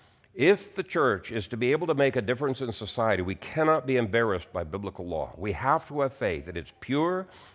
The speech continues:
like silver tried in the furnace, purified seven times. There will be no reformation in the culture until the church itself, once again, believes this point. God's gonna make the church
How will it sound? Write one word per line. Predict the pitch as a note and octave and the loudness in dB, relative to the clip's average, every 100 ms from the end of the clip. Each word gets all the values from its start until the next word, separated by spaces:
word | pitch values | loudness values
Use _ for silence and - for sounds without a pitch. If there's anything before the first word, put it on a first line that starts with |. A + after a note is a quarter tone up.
| - | -4
like | F#3+ | -4
silver | - C#3+ E3 D#3+ | 0 4 6 6
tried | E3 E3 D#3 D#3 D#3 | 2 6 6 6 4
in | C#3+ | 0
the | A#2+ | 0
furnace, | D3+ D#3 D#3 - | 2 4 2 -2
purified | - D3+ D#3 D3 C#3 C3+ | -2 2 2 4 2 2
seven | - C3+ C3+ | -2 -4 -4
times. | F3 C#3 | -4 -4
There | F2 C3+ | 2 2
will | C3 A#2+ E3+ G3 | 4 4 4 4
be | E3 C#3 | 4 2
no | A2+ A2+ C#3+ | 4 4 6
reformation | F#3+ F3+ F3 F3+ D3 D#3 D#3+ - D#3+ | 6 4 2 0 2 2 0 -2 -4
in | C3 C#3 D#3+ | 2 2 2
the | F3+ | 0
culture | - B2+ G#2 G2 G2 - - | 0 0 0 -4 -4 -6 -6
until | B2 A#2 - E3+ F3+ | -2 -2 4 6 6
the | D#3 | 2
church | C#3+ - G#3 G#3 | -2 2 4 4
itself, | F3+ A#2+ - A3 B2+ F#2 | -2 -2 2 4 4 2
once | A#2 A2+ | 0 0
again, | A#2 A2 A2 | 0 2 2
believes | G2+ G#2+ C#3+ G#2 | -2 -4 -4 -6
this | F2 G#2+ | -6 -10
point. | - F3+ G3+ - - _ _ - - - _ _ _ | -6 -4 -4 -8 -20 _ _ -20 -20 -20 _ _ _
God's | A2 C3+ | 4 4
gonna | C3 E3 | 6 8
make | D#3+ D#3 D#3+ | 10 8 2
the | |
church | D#3 C3+ A2+ A#2+ | -2 2 2 0